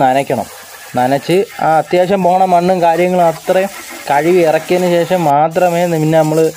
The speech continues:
ഷാമ്പുവോ സോപ്പോ എന്തെങ്കിലും ഉപയോഗിച്ച് കഴുകാൻ പാടുള്ളൂ. നമ്മൾ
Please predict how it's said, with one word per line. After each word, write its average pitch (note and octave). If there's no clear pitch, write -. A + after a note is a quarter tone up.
ഷാമ്പുവോ D3
സോപ്പോ C#3
എന്തെങ്കിലും C#3+
ഉപയോഗിച്ച് C#3+
കഴുകാൻ C3
പാടുള്ളൂ. G#2+
നമ്മൾ C#3+